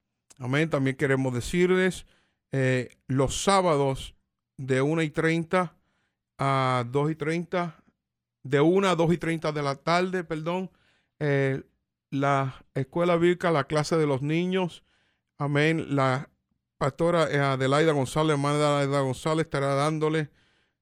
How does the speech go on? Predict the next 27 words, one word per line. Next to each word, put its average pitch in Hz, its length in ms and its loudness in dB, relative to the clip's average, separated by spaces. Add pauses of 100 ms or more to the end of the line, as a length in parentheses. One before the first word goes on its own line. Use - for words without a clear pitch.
(180)
todos 160 240 2
los 139 220 -6
sábados 170 540 -2 (500)
lectura 156 400 0
bíblica 156 380 0
a 143 40 2
los 127 220 -2
niños. 175 440 -2 (600)
Amén. 156 340 0
Si 147 180 -8
quiere 151 380 0
traer 139 340 0
sus 127 200 -10
niños 160 340 0
al 123 120 -2
templo, 170 500 0
a 135 80 -2
treinta 127 460 -8
y - 20 -10
cuatro 147 240 -2
cero 139 260 0
uno 139 320 -2
norte 139 360 -2
de 131 120 0
la 127 60 -2
calle 135 280 -4
siete. 165 560 -4